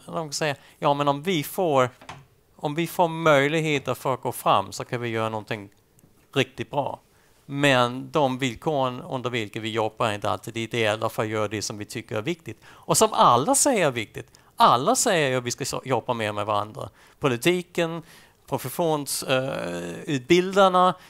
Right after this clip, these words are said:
eh, profe-, eh, facken, alla säger att vi måste jobba närmare varandra.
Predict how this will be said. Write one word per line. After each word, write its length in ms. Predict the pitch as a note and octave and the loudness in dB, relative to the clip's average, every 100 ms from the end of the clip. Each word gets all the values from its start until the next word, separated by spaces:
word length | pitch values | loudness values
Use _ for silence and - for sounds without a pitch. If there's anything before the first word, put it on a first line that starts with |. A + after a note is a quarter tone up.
| _ | _
eh, 220 | - C3 B2+ | 0 2 0
profe-, 400 | - C3 C#3 D3 B2+ C3+ - - - | -6 -8 -6 -2 0 -2 -6 -8 -10
eh, 40 | |
facken, 640 | C3 - E3+ - - E3 E3 - | 0 4 4 2 -4 -4 -6 0
alla 380 | G3 E3 E3+ E3+ | 6 6 6 2
säger 320 | - C#3 C3+ | 0 0 0
att 60 | |
vi 100 | C3+ | -2
måste 300 | C3+ A#2+ - | -4 -6 -4
jobba 280 | B2 A#2+ C3 | -2 0 0
närmare 400 | A#2 A2+ A2+ A2+ | 0 0 0 -2
varandra. 380 | A2 A#2 B2 | -2 -4 -6